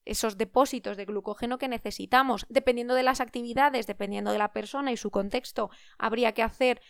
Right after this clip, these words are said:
distintos matices y probablemente, bueno, pues en algún momento alguna opción de recarga, eh, puntual, dependiendo también de la explosividad, de la intensidad del ejercicio,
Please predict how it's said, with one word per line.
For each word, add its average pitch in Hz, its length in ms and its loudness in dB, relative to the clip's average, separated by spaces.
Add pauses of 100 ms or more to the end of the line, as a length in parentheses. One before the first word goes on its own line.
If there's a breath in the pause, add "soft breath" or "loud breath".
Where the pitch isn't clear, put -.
(140 soft breath)
distintos 208 640 -4
matices 302 640 2 (240 soft breath)
y 285 180 -2
probablemente, 262 640 2
bueno, 247 240 -6
pues 254 140 -6
en 226 100 -4
algún 202 260 2
momento 220 340 0
alguna 214 440 2
opción 220 640 2 (320 loud breath)
de 233 160 4
recarga, 220 720 4
eh, 208 180 -4
puntual, 240 680 4 (380 soft breath)
dependiendo 208 720 -4
también 226 540 2
de 240 140 2
la 208 100 2
explosividad, 208 800 2
de 214 80 0
la 214 80 0
intensidad 214 640 -2
del 214 140 0
ejercicio, 302 800 4